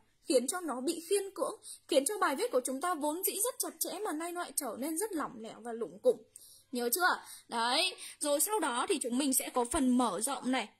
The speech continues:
Phần mở rộng này thì có thể là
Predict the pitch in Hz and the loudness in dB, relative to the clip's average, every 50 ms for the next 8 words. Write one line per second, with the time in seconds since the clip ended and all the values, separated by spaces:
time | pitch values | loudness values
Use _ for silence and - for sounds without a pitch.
0 | _ _ _ _ _ _ _ _ _ _ _ _ _ _ _ _ _ _ _ _ | _ _ _ _ _ _ _ _ _ _ _ _ _ _ _ _ _ _ _ _
1 | _ _ _ _ _ _ _ _ _ _ _ _ _ - - - - - - - | _ _ _ _ _ _ _ _ _ _ _ _ _ -16 -16 -16 -16 -14 -6 -2
2 | 359 339 349 339 320 269 247 320 294 - 285 294 285 269 269 - 277 254 - 262 | -2 0 0 0 0 0 0 -2 -2 -2 0 0 2 2 0 0 0 0 2 2
3 | 262 - 392 381 262 233 247 240 240 254 320 | 2 2 2 2 2 2 2 0 0 -2 -4